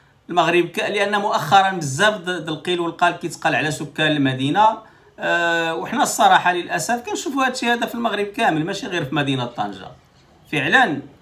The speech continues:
كاينه، آه، كاينه هادشي هذا، ولكن كاين في جميع المدن المغربيه، ماشي في مدينه طنجه فقط.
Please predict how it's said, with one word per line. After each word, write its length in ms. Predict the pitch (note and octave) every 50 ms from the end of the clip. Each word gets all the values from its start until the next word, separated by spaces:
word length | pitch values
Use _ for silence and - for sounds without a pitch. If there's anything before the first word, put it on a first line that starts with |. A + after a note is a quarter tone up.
| _ -
كاينه، 220 | D#3+ E3 E3 E3
آه، 1400 | D#3+ E3 D#3+ - - D3 D3 D3 D3 C#3+ C#3 C#3 C#3 C#3 C3+ C3 C3 C3 B2 A#2+ A2+ G2+ A2 A2 G2+ - -
كاينه 340 | - - - D#3+ D#3+ D3+ D3
هادشي 260 | C#3 C3+ - - C3+
هذا، 160 | C#3 - A#3+ C4
ولكن 400 | F4+ G4 - - D4 F#4 - -
كاين 300 | C4+ B3+ C4 D4+ C#4+ F#3
في 80 | E3+
جميع 260 | F#3 G#3 B3 C4+ C4
المدن 280 | A#3+ A3 G3+ G3 F3+ F3+
المغربيه، 580 | E3 D3+ D3 C#3 B2+ A#2 A2+ G#2 G#2 G#2 A2 B2
ماشي 260 | - - - D4 A3
في 60 | A3+
مدينه 280 | A3+ G3 F#3+ F#3+ F3+ E3+
طنجه 520 | - - - E3 D3 C#3 C#3+ C#3+ C3+ -
فقط. 440 | - - A2+ - - G2 F#2+ -